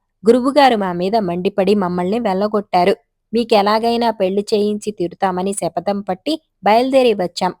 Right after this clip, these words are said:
మా శపథం పూర్తి కావటానికి అవకాశమివ్వండి" అన్నారు శరభకరభులు వినయంగా. ఈ మాట విని ఆశపడిన వాడై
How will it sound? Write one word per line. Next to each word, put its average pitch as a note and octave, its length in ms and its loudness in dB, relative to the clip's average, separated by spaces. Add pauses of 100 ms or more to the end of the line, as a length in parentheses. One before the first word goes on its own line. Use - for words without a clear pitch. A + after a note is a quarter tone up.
(280)
మా A3 140 4
శపథం G#3+ 440 2
పూర్తి A3 340 0
కావటానికి F#3+ 840 -2
అవకాశమివ్వండి" G3 920 0 (200)
అన్నారు A3 440 2
శరభకరభులు G3 1120 2
వినయంగా. F#3+ 580 0 (460)
ఈ C4+ 140 6
మాట A3+ 340 6
విని C4 420 4
ఆశపడిన G3 640 0
వాడై F3+ 420 2